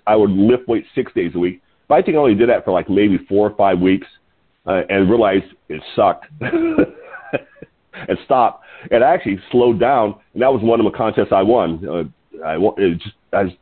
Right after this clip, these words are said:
God, you really didn't need to do all that crazy stuff. And I, that's, I don't know, I go to the gym now and just see people. If I was to go, I'll go and just get on the treadmill and not do any weightlifting, or go do some pull-ups and do some walking on the treadmill or some jogging on the treadmill. But there's people in there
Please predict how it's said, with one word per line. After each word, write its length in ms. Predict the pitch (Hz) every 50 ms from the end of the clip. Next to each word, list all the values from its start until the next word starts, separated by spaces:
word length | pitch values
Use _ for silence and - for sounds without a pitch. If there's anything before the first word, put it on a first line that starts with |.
| _ -
God, 140 | - - 143
you 140 | 117 95 98
really 140 | 104 113 123
didn't 140 | 135 123 127
need 80 | 127
to 120 | 113 101 90
do 140 | 117 143
all 140 | 156 131 113
that 160 | 101 87 -
crazy 360 | - - 92 90 87 - 87 -
stuff. 240 | - 80 71 62 - _ _ _ _ _ _ _ -
And 160 | 92 98 104
I, 160 | 104 113 123 101 67 73 90 95 87 -
that's, 160 | - 95 - - _ _ _ -
I 60 | 127
don't 80 | 151 123
know, 60 | 95
I 100 | 101 117
go 120 | 135 143 160
to 80 | 139
the 60 | 113 95
gym 160 | 135 139 117
now 160 | 117 117 117
and 100 | 110 104
just 120 | 104 104
see 100 | - 113
people. 460 | 95 - 120 110 - 98 95 98 - _ _ _ _ _ _ _ _ _ _ _ _ _ _ _ _ _ _ -
If 120 | 127 113
I 80 | 131 123
was 100 | 117 110
to 60 | 120
go, 360 | 117 147 180 180 160 123 110 113 - - 107 - _ - -
I'll 140 | - 156 185
go 220 | 165 151 160 156 131
and 120 | 117 95
just 240 | 85 131 131 - -
get 120 | 123 120
on 100 | 117 107
the 60 | 101
treadmill 480 | 90 - - 135 123 117 101 90 85 87
and 60 | 90
not 200 | 104 104 - 82
do 140 | 76 107 107
any 160 | 107 110 107
weightlifting, 380 | 95 104 101 - 90 85 - 98
or 180 | 92 90 85
go 180 | 82 101 101 101
do 220 | 92 - 107 101 -
some 120 | - 85 -
pull-ups 300 | - 107 95 95 92 - -
and 140 | 87 85 78
do 180 | 90 90 87 87 _ _
some 140 | - 98 87
walking 320 | 85 87 92 87 - - 95
on 100 | 85 82
the 40 | -
treadmill 240 | - 92 90 87 85
or 100 | - -
some 140 | 87 80
jogging 300 | 71 87 85 85 90 85
on 100 | 73 71
the 60 | 73 -
treadmill. 400 | - 85 87 78 71 - - _ - - - _ _ -
But 80 | - 123
there's 100 | - -
people 260 | 208 190 175 135 127
in 80 | 127
there 200 | 117 98 92 -